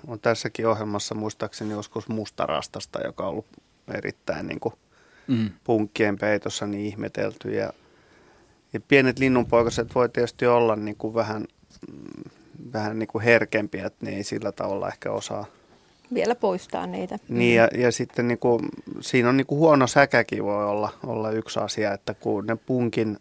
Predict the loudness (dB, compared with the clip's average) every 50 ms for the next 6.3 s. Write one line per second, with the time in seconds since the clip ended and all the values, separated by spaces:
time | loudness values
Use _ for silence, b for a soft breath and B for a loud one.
0 | _ -4 0 0 0 0 0 0 2 4 6 6 6 6 4 2 -2 -8 -10 -12
1 | -14 -18 _ _ 0 0 2 4 4 2 2 2 0 0 -2 -2 -2 -2 0 0
2 | 2 2 2 2 2 4 4 4 4 4 2 -2 -2 -2 0 0 0 0 0 0
3 | -2 -6 -10 -10 _ _ _ -20 _ -8 -6 -4 -2 -2 -2 -2 -2 -4 -4 -2
4 | 0 0 0 -2 -4 _ _ -4 -4 -2 -2 -4 -6 b b b b b b b
5 | b b b b b _ 4 4 4 4 2 2 4 4 4 2 _ -4 -2 -2
6 | -2 -4 -2 -2 -4 -4